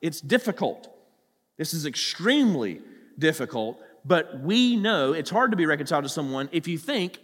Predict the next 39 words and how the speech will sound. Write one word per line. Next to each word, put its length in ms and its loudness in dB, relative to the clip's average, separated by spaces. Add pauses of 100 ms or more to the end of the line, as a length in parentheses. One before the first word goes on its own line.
(280)
right, 240 4
if 160 -4
you 200 2
think 480 -2
deep 360 0
down 560 0 (120)
you 380 2
are 120 4
better 260 4
than 160 0
they 160 4
are, 260 0 (760)
right? 220 4
'Cause 140 0
that's 220 4
really 280 4
what's 180 0
gonna 160 2
be 100 6
the 100 -2
big 240 4
issue. 340 0 (320)
And 160 0
we 100 2
may 140 6
not 240 4
think 320 -2
that 160 6
at 140 -2
first, 300 0 (400)
but 260 4
when 160 2
we're 100 0
talking 360 -2
about 240 4
being 180 0
reconciled 540 4
with 120 -4
someone, 520 -2